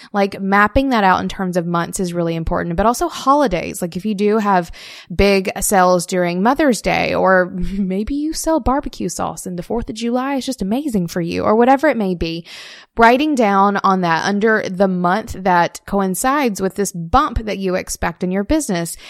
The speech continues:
And this will give you so much information, not just around, like, when you can expect revenue, but wh-, when and where you need to be putting your marketing efforts, um, when you may need to think about growing your team,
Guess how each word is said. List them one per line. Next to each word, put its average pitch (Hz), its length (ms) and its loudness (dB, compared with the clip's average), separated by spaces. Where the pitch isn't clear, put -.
And 262 180 2
this - 180 2
will 453 120 8
give 240 240 2
you 226 200 2
so 294 480 2
much 277 240 0
information, 175 760 -2
not 233 240 0
just 220 260 -4
around, 185 300 0
like, 165 160 -4
when 185 300 -4
you 170 100 -2
can 175 100 -8
expect 170 400 -8
revenue, 214 560 0
but 208 120 0
wh-, 196 520 0
when 254 280 2
and 208 220 0
where 180 220 4
you 208 120 0
need 175 160 -2
to 170 60 -6
be 165 60 -4
putting 170 280 0
your 165 120 -6
marketing 165 540 -4
efforts, 170 500 -6
um, 202 320 2
when 208 260 2
you 254 120 2
may 233 180 0
need 226 200 -2
to 220 80 -2
think 190 220 -4
about 208 240 -4
growing 190 360 -2
your 175 140 -2
team, 208 600 -2